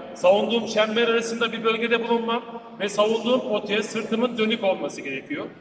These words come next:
Üçüncüsü, hangi yöne doğru gideceksem öncelikle o taraftaki ayağımın hareket etmesi gerekiyor. Yani ben sağa doğru gideceksem öncelikle sağ taraftaki ayağım hareket ediyor,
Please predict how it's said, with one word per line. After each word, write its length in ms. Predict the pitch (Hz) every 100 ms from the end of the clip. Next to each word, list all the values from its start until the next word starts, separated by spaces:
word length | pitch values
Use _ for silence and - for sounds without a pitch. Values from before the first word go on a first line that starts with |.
| - -
Üçüncüsü, 640 | - 220 262 254 269 - 240 262 - -
hangi 300 | 190 262 277
yöne 220 | 254 247 247
doğru 180 | 247
gideceksem 580 | 240 247 - 262 - 214 220 202
öncelikle 480 | 214 220 262 -
o 140 | 220 240
taraftaki 420 | 240 220 240 233
ayağımın 320 | 214 220 233
hareket 300 | 208 175 165
etmesi 340 | 160 156 147 -
gerekiyor. 300 | - - 170
Yani 160 | 226 220
ben 160 | 220 233 - - -
sağa 320 | - 202 233
doğru 160 | 196 - -
gideceksem 440 | 240 254 247 240 202
öncelikle 420 | 202 233 240 247
sağ 280 | - 220 226
taraftaki 360 | 247 233 240
ayağım 240 | 233 240 240
hareket 300 | 240 240 247
ediyor, 340 | 247 240 240